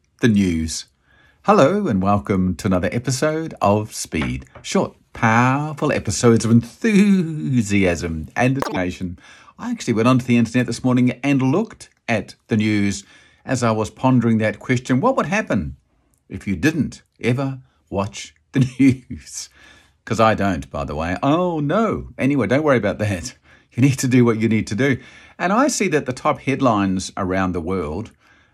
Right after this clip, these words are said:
are that somebody in the crowd, it's on most of the major news sites around the world, somebody in the crowd slapped the French president today.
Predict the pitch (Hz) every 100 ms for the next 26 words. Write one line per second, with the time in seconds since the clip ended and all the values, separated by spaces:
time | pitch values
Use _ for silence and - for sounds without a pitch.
0 | _ 98 95 104 - 202 208 160 131 127
1 | 131 117 104 - 131 90 104 143 - 170
2 | 160 143 160 240 - 139 123 110 107 113
3 | 101 95 98 110 - 90 80 - 92 87
4 | 92 90 - 214 214 165 131 127 127 120
5 | 113 104 - - _ - - - 107 113
6 | 190 - - - - _ _ _ _ _
7 | 87 78 - 143 147 - - - _ -
8 | 131 131 110 92 76 - _ _ - 82
9 | 90 71 67